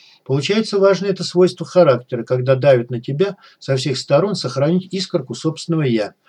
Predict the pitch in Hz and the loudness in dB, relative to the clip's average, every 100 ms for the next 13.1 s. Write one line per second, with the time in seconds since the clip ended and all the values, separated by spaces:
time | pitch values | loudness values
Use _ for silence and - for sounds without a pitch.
0 | _ _ 131 131 208 185 139 120 165 170 | _ _ -2 2 4 4 2 2 0 0
1 | 143 120 143 - 151 143 165 135 107 98 | -4 -4 -4 -4 -4 0 0 0 -4 -6
2 | 98 _ _ _ 131 139 147 151 - 175 | -12 _ _ _ -2 0 0 -2 4 4
3 | 156 127 127 135 127 117 95 _ _ _ | 6 2 2 -2 -2 -2 -4 _ _ _
4 | _ - 180 190 131 - 120 95 - 131 | _ 2 4 4 2 -4 -6 -6 -6 -4
5 | 139 120 98 _ _ _ _ _ _ _ | -2 -2 -4 _ _ _ _ _ _ _
6 | _ _ _ - 160 175 196 233 226 147 | _ _ _ -2 0 2 0 0 0 0
7 | 147 - 196 190 139 143 180 175 165 170 | -4 -2 0 0 -2 -4 -2 0 2 2
8 | 160 165 - 120 110 131 127 113 98 90 | 2 2 -2 -6 -4 -4 -4 -6 -10 -12
9 | - _ - 196 160 127 110 104 98 87 | -16 _ -2 0 0 -4 -12 -10 -12 -12
10 | - _ - - 127 - 165 190 190 180 | -18 _ -20 -14 -12 -2 0 0 -4 -4
11 | - 170 180 165 180 190 214 175 - 180 | -2 0 0 0 -2 0 0 0 0 0
12 | 156 156 147 - 131 143 170 208 185 - | 0 0 -2 0 -2 0 0 0 -6 -10